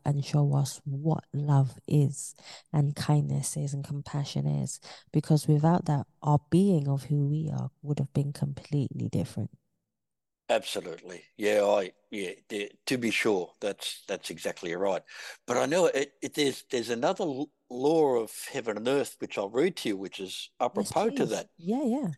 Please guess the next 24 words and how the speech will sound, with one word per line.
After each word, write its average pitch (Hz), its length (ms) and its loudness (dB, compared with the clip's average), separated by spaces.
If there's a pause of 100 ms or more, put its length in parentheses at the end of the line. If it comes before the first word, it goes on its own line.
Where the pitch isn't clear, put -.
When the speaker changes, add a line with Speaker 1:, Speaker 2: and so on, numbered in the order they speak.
(1200)
Speaker 2:
It 139 160 0
says, 147 480 2 (1120)
"To 147 160 0
know 180 260 6
that 165 240 2
you 143 220 4
are 113 80 4
sacred 113 680 -2 (540)
is 113 220 -8
not 143 260 0 (120)
to 135 80 -2
see 127 400 -4
new 113 300 -6
things 151 520 -6
in 101 220 -8
you, 90 420 -10 (580)
but - 200 -6
to 104 60 -6
see - 240 -6
yourself 101 560 -6
as 92 200 -6
you 92 100 -10
really 87 420 -8
are." 85 380 -6